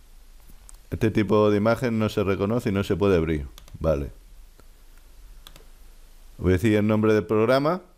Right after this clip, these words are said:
Ponemos en el buscador esto. Descargar Gray Converter. Os lo voy a dejar en la descripción. No voy a dejar el link de descarga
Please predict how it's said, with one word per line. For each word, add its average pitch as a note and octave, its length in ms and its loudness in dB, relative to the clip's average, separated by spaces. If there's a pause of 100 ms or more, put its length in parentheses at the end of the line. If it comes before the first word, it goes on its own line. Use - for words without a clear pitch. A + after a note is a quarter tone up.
Ponemos G2 360 -2
en G#2 80 -2
el G#2 300 2
buscador G#2 920 0
esto. D#3 520 -4 (760)
Descargar F2+ 640 0
Gray G#2 220 0
Converter. B2 720 -2 (1900)
Os F2+ 160 2
lo F#2 80 4
voy G#2+ 160 4
a A2+ 60 4
dejar A2+ 320 0
en A2+ 80 -2
la A2 80 -2
descripción. B2+ 680 -2 (480)
No G#2 300 -2
voy A#2 160 2
a A2+ 80 4
dejar A#2 300 2
el F#2+ 240 0
link A#2 260 -2
de A2+ 80 2
descarga A#2 640 -2